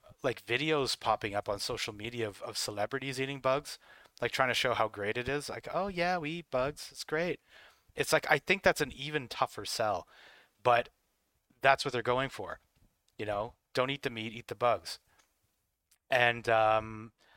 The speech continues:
I don't see it being successful. I mean, like, honestly, like, they should just be looking at the marketing here. It's like M-, McDonald's, okay, the largest fast food chu-, food,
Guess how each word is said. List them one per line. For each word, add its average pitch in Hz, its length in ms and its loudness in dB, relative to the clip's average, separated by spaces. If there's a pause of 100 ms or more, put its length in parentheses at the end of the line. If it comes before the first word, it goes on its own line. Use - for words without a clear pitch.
(180)
I 139 120 8
don't 170 440 2
see 143 260 0
it 135 180 -2
being 117 400 -6
successful. - 680 -2 (680)
I 147 60 6
mean, 160 180 2
like, 170 160 4
honestly, 165 480 4
like, 120 200 2
they 143 100 -2
should - 220 -6
just 156 180 -4
be 180 80 -2
looking 139 260 0
at 117 100 -2
the 110 60 -6
marketing 110 400 -2
here. 107 160 -8
It's 98 160 -4
like 113 180 -4
M-, 120 140 -10
McDonald's, 120 880 2 (240)
okay, 107 380 -2 (220)
the 147 200 0
largest 131 480 4
fast 117 300 2
food 107 220 -4
chu-, 107 280 -6
food, - 420 -6